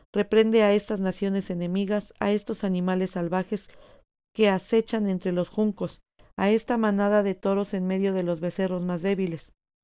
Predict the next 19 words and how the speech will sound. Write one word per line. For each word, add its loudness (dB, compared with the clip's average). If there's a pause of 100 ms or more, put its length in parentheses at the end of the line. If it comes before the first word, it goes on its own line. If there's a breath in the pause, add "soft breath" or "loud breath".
(260 loud breath)
Hazlos 2
traer 4
barras 2
de -2
plata -2
como -2
mul-, -2
humilde 0
tributo. -4 (360 soft breath)
Dispersa 2
a 4
las 2
naciones -4
que -8
se -2
deleitan -2
en -2
la -4
guerra. -2